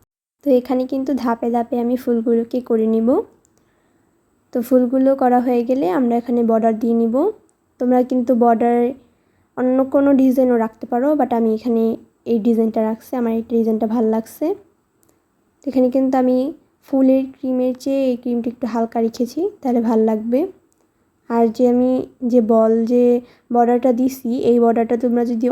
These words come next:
অন্য কোনো কেকে ইউজ করো, তাহলে কিন্তু কেকটা দেখতে খুবই সুন্দর লাগবে। এটি খুব সিম্পল একটা ডিজাইন।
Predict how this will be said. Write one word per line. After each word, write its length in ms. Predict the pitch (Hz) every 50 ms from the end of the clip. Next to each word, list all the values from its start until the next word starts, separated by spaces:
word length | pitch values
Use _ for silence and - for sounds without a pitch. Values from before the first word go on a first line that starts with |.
| -
অন্য 140 | 226 226 226 226 226 -
কোনো 180 | 247 247 247 254 254 254 - - _ _ _
কেকে 240 | _ 262 254 262 - 269 269
ইউজ 180 | 262 277 277 - - -
করো, 140 | 240 233 247
তাহলে 260 | 240 254 247 233 233 233 226
কিন্তু 180 | 247 240 247 277 -
কেকটা 260 | 240 233 233 - 240
দেখতে 280 | 220 233 226 - _ 262 247
খুবই 260 | - - 262 269 269
সুন্দর 380 | 277 - 247 226 220 214 208 208 240
লাগবে। 340 | 240 208 202 220 - 226 226 254 - _ _ _ _ _ _ _ _ _ _ _ _ _ _ _ _ _ _ _ _ _ _ _ _ _ _ 247
এটি 140 | 240 277 269
খুব 180 | 262 277 285 285 285 - - -
সিম্পল 340 | - 262 254 247 247 247 254 247 240
একটা 140 | 240 - - 226
ডিজাইন। 480 | 214 226 226 220 220 226 220 226 240